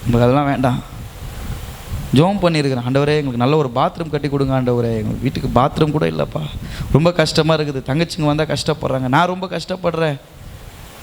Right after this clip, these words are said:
முத்து கடைக்கு போவேன் பாத்ரூம் போறதுக்கு, ரொம்ப கஷ்டம்." அப்படிலாம் இருந்த நிலைமைக்கு ரூமுக்கு ரூமுக்கு பாத்ரூம் வச்சு கட்டி கொடுக்கல ஆண்டவர் வீடு. "ஏய், நீ என்னடா ஒரு பாத்ரூமா? உனக்கு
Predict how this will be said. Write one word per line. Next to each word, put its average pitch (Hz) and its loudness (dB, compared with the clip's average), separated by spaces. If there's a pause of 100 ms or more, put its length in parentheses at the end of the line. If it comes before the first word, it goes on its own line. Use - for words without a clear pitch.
(260)
முத்து 175 6
கடைக்கு 180 2
போவேன் 196 2 (100)
பாத்ரூம் 165 -2
போறதுக்கு, 147 -8 (1000)
ரொம்ப 226 6
கஷ்டம்." - 2 (1300)
அப்படிலாம் 277 4
இருந்த 254 0
நிலைமைக்கு 208 -2
ரூமுக்கு 240 2
ரூமுக்கு 220 0
பாத்ரூம் 190 0
வச்சு 170 -6
கட்டி 185 -6
கொடுக்கல 185 -6
ஆண்டவர் 202 -2
வீடு. 180 0 (1500)
"ஏய், 165 2 (720)
நீ 143 4
என்னடா 160 4
ஒரு 196 4
பாத்ரூமா? 190 2
உனக்கு 160 -2